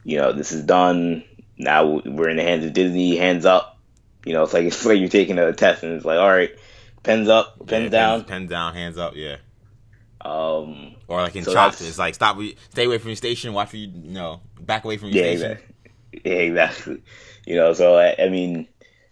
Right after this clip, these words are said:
Speaker 1: if maybe Dark Phoenix will be done by then, and maybe they'll say, "All right, let's just distribute the movie." But, um, there's no way Gambit or New Mutants will, I mean, New Mutants should be done already, should be out already. But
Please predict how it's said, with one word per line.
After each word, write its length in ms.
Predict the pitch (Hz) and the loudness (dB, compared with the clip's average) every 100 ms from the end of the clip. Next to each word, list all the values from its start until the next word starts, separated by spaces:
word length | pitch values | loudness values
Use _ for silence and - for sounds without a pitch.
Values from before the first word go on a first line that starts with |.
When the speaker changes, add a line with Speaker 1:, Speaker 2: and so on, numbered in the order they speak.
| _ - | _ -4
Speaker 1:
if 260 | 92 - 65 | -2 -2 -2
maybe 300 | 98 104 104 | 4 6 8
Dark 200 | 104 98 | 8 6
Phoenix 260 | 101 98 98 | 2 -2 -4
will 80 | |
be 80 | 92 | -2
done 220 | 95 113 | 0 0
by 120 | 101 82 | 0 0
then, 160 | 82 | -4
and 100 | 80 | -6
maybe 200 | 85 85 | -6 -4
they'll 100 | 85 | -4
say, 160 | 82 85 | -2 -2
"All 100 | 78 | 0
right, 220 | 76 69 | 0 -4
let's 160 | 69 - | -14 -14
just 300 | 76 - - | -12 -12 -18
distribute 420 | 76 78 71 73 | -14 -10 -10 -10
the 40 | 76 | -8
movie." 400 | 69 76 - _ _ - | -10 -10 -14 _ _ 2
But, 260 | 82 - - _ _ _ - - | 4 4 -4 _ _ _ -20 -4
um, 640 | 78 78 76 - 73 - _ _ _ | 0 0 0 -6 -14 -16 _ _ _
there's 380 | - 95 107 104 | -8 2 4 6
no 180 | 98 90 | 6 6
way 380 | 87 82 76 - _ - | 6 4 -2 -10 _ -10
Gambit 460 | 85 82 78 73 _ _ _ _ _ _ _ _ _ _ - | -8 -6 -8 -10 _ _ _ _ _ _ _ _ _ _ -4
or 180 | 95 87 | 0 2
New 160 | 85 | 0
Mutants 400 | 78 76 76 76 | 0 -4 -6 -10
will, 140 | - 73 | -10 -8
I 60 | 90 | -2
mean, 160 | 92 | 2
New 140 | 104 101 | 2 2
Mutants 400 | 92 82 - - | 2 -2 -4 0
should 180 | 101 | 0
be 80 | 82 | 2
done 200 | 80 73 | 0 -2
already, 460 | - 73 - - _ - | -2 -2 -4 -6 _ -8
should 160 | 92 | -4
be 120 | 76 | 2
out 180 | 78 71 | 4 4
already. 280 | 50 50 - _ | -2 -10 -12 _
But 260 | - 80 | 2 2